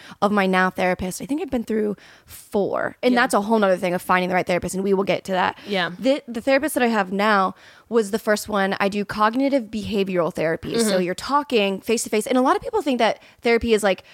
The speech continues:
Speaker 1: what it's like in the movies where you're, like, laying down and you're not looking.
Speaker 2: There's so many different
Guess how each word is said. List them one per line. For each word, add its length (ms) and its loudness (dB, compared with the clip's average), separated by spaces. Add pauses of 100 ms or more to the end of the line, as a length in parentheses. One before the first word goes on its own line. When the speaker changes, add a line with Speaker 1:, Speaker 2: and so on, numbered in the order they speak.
(160)
Speaker 1:
what 240 2
it's 100 -12
like 160 2
in 220 0
the 60 -2
movies 460 -4
where 100 2
you're, 140 0
like, 140 0
laying 400 2
down 340 2
and 100 -2
you're 100 -2
not 200 0
looking. 340 -2
Speaker 2:
There's 180 2
so 160 2
many 240 4
different 520 2